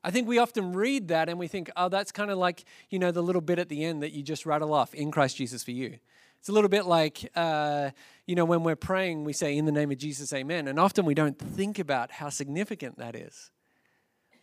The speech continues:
All of this centers on Jesus. That's not just a throwaway phrase. Our ability to be joyful,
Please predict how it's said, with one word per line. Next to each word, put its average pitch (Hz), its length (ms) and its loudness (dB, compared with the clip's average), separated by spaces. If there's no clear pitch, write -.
All 233 340 4
of 180 180 2
this 165 680 4
centers 180 1000 0
on 147 280 0
Jesus. 143 640 -8
That's 208 260 2
not 226 220 2
just 202 240 0
a 165 120 -8
throwaway 170 840 6
phrase. 202 640 2
Our 233 340 8
ability 202 520 6
to - 120 -10
be 170 160 -8
joyful, 240 760 4